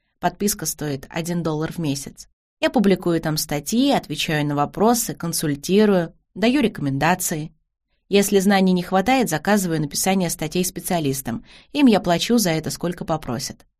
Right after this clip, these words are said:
На сегодняшний день у меня больше тридцати тысяч подписчиков. К моему мнению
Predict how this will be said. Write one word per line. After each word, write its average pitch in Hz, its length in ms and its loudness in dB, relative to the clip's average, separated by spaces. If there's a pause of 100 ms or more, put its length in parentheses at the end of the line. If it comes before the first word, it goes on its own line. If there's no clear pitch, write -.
(160)
На 180 80 2
сегодняшний 185 580 2
день 214 220 4
у - 20 0
меня 165 220 0
больше 196 380 0
тридцати 214 540 2
тысяч 202 360 -2
подписчиков. - 680 -8 (320)
К - 100 -20
моему 285 240 6
мнению 190 540 2